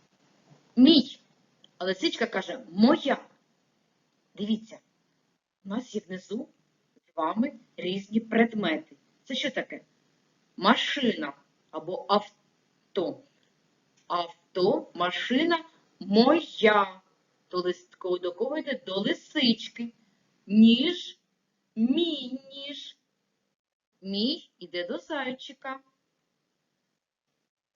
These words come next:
Фарба. Моя фарба. Не мій же ж фарба. Моя фарба. Моя фарба йде до лисички. Пензлик. Моя пензлик?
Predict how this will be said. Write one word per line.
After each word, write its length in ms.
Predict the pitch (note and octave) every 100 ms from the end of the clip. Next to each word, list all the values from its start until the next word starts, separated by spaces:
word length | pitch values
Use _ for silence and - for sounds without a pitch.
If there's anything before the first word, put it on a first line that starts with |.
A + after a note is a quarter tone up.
| _ _
Фарба. 680 | C4+ C4 G#3+ F#3+ - D#3 - _ _ _ _ _ _ _ _ _ -
Моя 1120 | F3+ G3 G3+ A#3+ F4+ - B3+ D#4 C#4+ C4+ C4 -
фарба. 480 | C#4 A#3+ B3 A3+ G#3
Не 180 | F3+ F3+
мій 200 | G#3+ G4
же 140 | A4
ж 120 | -
фарба. 360 | - F#3 - - _ _ _
Моя 640 | - G#3+ E4+ F4 E4+ D4+ D4+
фарба. 580 | - D4 C#4+ B3 C4+ C4+ _ _ _
Моя 260 | - D#3+ D#3+
фарба 400 | - D#3+ C4 D#4
йде 240 | A#3 F#3
до 160 | G3 G#3
лисички. 760 | C#4+ - - G#3+ - - G3+ - _ _ _ _ _ _ _ _ _ _ _ _ _ _ _ _ _ -
Пензлик. 560 | A#3+ A3+ F#3+ - D3+ - _ _ _ _
Моя 360 | F#3 F#3+ A#3+ G4+
пензлик? 500 | - A#3+ F3+ -